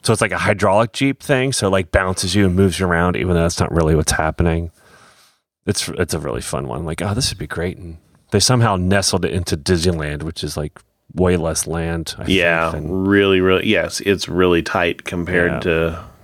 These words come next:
Speaker 2: compared to the world.
Speaker 1: Yeah, it's, that's, that's always, I think what always m-, m-, I marvel at is how brilliant Disney is at creating an experience. Just like,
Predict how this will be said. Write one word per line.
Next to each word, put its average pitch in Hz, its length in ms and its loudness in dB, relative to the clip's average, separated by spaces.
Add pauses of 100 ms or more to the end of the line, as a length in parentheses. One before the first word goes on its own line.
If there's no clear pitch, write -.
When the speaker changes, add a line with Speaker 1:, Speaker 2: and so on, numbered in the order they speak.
Speaker 2:
compared 90 480 -2
to 87 80 2
the 80 100 -2
world. 85 720 0 (680)
Speaker 1:
Yeah, 131 260 4
it's, - 260 2
that's, - 320 0
that's - 240 -2
always, 127 520 2 (100)
I 98 100 -2
think 143 240 -2
what 107 300 0
always 104 420 2
m-, 92 220 -4 (800)
m-, 90 160 -6 (240)
I 95 80 -4
marvel 95 580 2
at 131 260 2
is 90 200 -4
how 101 720 2 (1000)
brilliant 101 460 2
Disney 92 360 2
is 90 180 0
at - 160 -8
creating 90 520 0
an 87 120 -4
experience. 78 1000 -4
Just - 240 -2
like, 90 260 -2